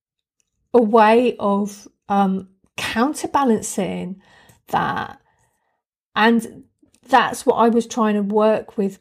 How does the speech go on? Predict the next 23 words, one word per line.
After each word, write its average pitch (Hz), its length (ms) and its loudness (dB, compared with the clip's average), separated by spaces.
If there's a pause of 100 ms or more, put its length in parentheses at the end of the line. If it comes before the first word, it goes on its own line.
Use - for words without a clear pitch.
(100)
with 214 180 -4
you 190 140 0
when 190 160 -2
we 196 120 0
came 208 400 0
in, 247 220 2
because, 269 320 -4
like, - 240 2 (180)
I 220 140 -10
could - 200 -6 (560)
feel 269 260 2
the 247 100 2
nest 233 340 2
that 381 140 -4
you're 339 80 -4
talking 359 380 -4
about. 370 260 2
There 247 100 2
was 254 200 2
a 262 60 4
lot 302 240 2
of 370 100 -4
tension 349 880 -10